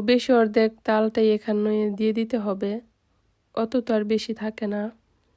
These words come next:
আর বাংলাদেশে দেখতাম যে তাল দিয়ে সম্পূর্ণ ব্যাটারটা গোলাতো, তো আমি ওইরকম করেই তাল দিয়ে সম্পূর্ণটা গোলাবো।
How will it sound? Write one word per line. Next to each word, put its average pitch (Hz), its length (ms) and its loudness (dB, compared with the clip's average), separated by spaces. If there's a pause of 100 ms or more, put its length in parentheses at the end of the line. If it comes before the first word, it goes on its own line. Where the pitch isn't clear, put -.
(920)
আর 220 100 6
বাংলাদেশে 226 560 4
দেখতাম 220 500 -2 (680)
যে 208 180 -4
তাল 226 340 -2
দিয়ে 233 220 0
সম্পূর্ণ 226 600 -2 (260)
ব্যাটারটা 214 500 -4
গোলাতো, 214 520 -4 (800)
তো - 80 -4
আমি 233 260 2
ওইরকম 226 480 2
করেই 220 440 0
তাল 220 340 -4
দিয়ে 220 220 -2
সম্পূর্ণটা 220 680 -4
গোলাবো। 208 500 -4